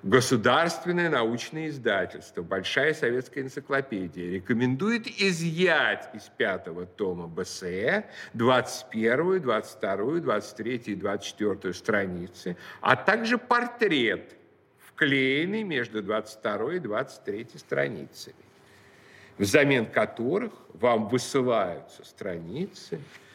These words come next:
с новым текстом. Ножницами или бритвенным лезвием следует отрезать указанные страницы, сохранив близ корешка поля, к которым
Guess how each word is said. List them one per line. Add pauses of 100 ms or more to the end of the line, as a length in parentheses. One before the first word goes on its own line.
(100)
с
новым
текстом. (600)
Ножницами
или
бритвенным
лезвием (280)
следует
отрезать
указанные
страницы, (240)
сохранив (260)
близ
корешка
поля, (520)
к
которым